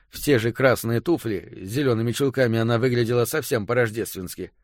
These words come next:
подпрыгивали вверх и вниз, будто в танце радости. Когда она села, я увидел на ее серых щеках слабый оттенок румянца,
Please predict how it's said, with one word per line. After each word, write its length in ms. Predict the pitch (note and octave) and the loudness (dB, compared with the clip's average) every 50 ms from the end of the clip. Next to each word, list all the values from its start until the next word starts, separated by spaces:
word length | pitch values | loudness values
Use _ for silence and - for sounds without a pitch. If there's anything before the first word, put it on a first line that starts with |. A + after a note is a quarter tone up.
| _ _ _ _ - | _ _ _ _ -4
подпрыгивали 640 | B2 A#2 - - F#3+ G3+ F#3 C3+ B2+ A2 A2+ A2+ A2 | -4 -4 -4 0 0 2 4 4 4 4 6 4 4
вверх 420 | A2 G#2+ A2+ D#3 G3+ F3 C3+ - | 2 2 4 4 4 4 4 2
и 60 | D3 | 0
вниз, 360 | C3 A2 A2+ B2 B2+ A#2 - - _ _ _ _ _ | 0 2 0 -2 -2 -2 -4 -8 _ _ _ _ _
будто 360 | - - D3+ B2+ _ - A#2 | -8 -8 -8 -6 _ -2 -2
в 80 | G#2+ - | -2 -2
танце 400 | - - B2+ A#2 G#2+ - - G#2+ | 2 2 2 2 2 -2 -2 -2
радости. 520 | F#2 E2+ D2+ C#2+ C2 - - - - - _ _ _ _ _ _ _ _ _ _ _ | -2 -2 -4 -6 -10 -14 -14 -16 -18 -20 _ _ _ _ _ _ _ _ _ _ _
Когда 360 | - A#2+ A2+ A2+ A2 B2 A#2 | -2 0 0 2 2 4 4
она 180 | A2+ G#2+ A2 G#2 | 4 2 0 -2
села, 340 | - - E3 D#3 D#3 C#3+ - - - - - _ _ - | -2 -2 0 0 0 -2 -4 -10 -20 -20 -20 _ _ -6
я 220 | - C3+ E3 D#3+ | 0 4 8 8
увидел 360 | D3+ C#3+ D#3+ F3 D3 D3+ C#3 C3+ | 8 8 8 4 4 4 2 4
на 100 | C3 C3 | 4 4
ее 160 | C3 C3 B2 | 4 4 4
серых 340 | - - D#3 D3 C3 B2 - | 2 2 0 2 2 2 0
щеках 400 | - B2+ A#2+ - E3 D3 - _ - - _ _ | -2 -4 -2 -2 -4 -4 -6 _ -20 -20 _ _
слабый 440 | - - D3+ E3 E3 D3+ C3+ C#3 C3+ | -12 -2 2 4 4 4 6 4 4
оттенок 420 | C3 A#2+ - D#3 C#3+ C#3 C3 - B2+ | 2 2 0 -2 0 0 -2 -2 0
румянца, 600 | C3 C3+ C3 B2+ A2+ G2+ F#2 - - - - | -2 -2 0 0 -2 -2 -4 -8 -12 -16 -18